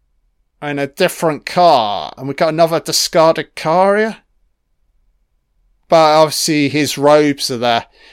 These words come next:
So what he's done, he's wearing matey's overalls, isn't he? This guy, he's just, yeah, it's the garage overalls, so okay.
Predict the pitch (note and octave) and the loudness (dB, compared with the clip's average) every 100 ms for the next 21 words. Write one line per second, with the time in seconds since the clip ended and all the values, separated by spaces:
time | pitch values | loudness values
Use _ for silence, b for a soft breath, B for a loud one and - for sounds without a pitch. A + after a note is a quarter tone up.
0 | B B B B - G3 F#3+ D#3+ E3+ D3 | B B B B -2 2 2 0 -2 -8
1 | - E3+ D3 A#2 B2 - _ _ _ _ | -2 2 4 2 -4 -14 _ _ _ _
2 | _ _ - D#3+ - D3+ E3+ E3+ D#3+ D3 | _ _ -4 -4 -2 2 6 6 6 2
3 | C#3 C#3 C#3 C3+ C3+ C3 A#2+ C#3 C#3+ C#3+ | -2 0 0 0 -4 -10 -4 2 4 2
4 | - A#2 A#2 - C#3 B2+ A#2+ C3 - C#3+ | 0 -4 -4 -4 -4 -4 -4 -6 -4 2
5 | C3+ C3+ B2+ - C3 E3 C#3 B2+ - - | 4 2 -2 -8 -8 0 0 0 -4 0
6 | F#3 D#3 C#3 D#3 C3+ B2+ A#2 G#2+ G#2+ - | 4 4 2 2 2 0 -6 -8 -6 -4
7 | C3+ B2+ B2+ - A2+ G#2+ | -2 0 -2 -4 -4 -6